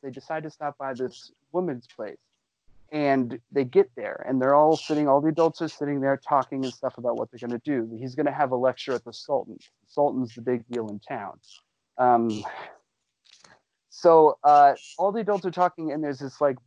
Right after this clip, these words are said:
like, young kid, a black servant named Omar, running around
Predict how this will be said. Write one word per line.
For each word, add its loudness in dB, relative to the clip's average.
like, -2
young -2
kid, -6
a -8
black -2
servant -2
named -8
Omar, 0
running -2
around -4